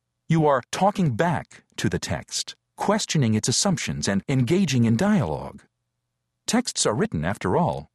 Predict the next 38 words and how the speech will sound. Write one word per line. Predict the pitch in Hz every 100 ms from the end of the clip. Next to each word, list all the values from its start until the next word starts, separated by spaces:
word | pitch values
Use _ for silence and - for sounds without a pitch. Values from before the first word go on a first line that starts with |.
| -
to | 110
be | 101
read. | 95 190 - - _ _ _ _ _ _ _ _
So | -
read | 170 240
them | 220 -
actively, | 202 - 226 69 - - _ _ -
not | 180 -
passively, | 202 202 - - 65 65 _ _ _ -
and | 131 156
you |
will | 165
become | 143 151 - 160 165 -
a | 123
critical | - 160 147 147
reader. | 135 107 85 - - _ _ _ _ _ _ _ _ _ _ _ _ _ _ _
We | 208
live | 214 269
in | - 147
an | 135 175
era | 165 85
in | 113 135
which | 151 - -
the | 147
lines | 143 175 196 190
between | 139 - 143 120
fact | 170 139 135 -
and | 120
opinion | - 143 127 104
blur. | 101 113 120 - - _ _ _ _ _ _ _ _
On | 104 98 87 85
T | 165 151
V, | 123 143 71 76 -
the | 113 127
internet, | 175 151 78 69 - - _ _
and | 131 143
in | 143
print, | - 233 76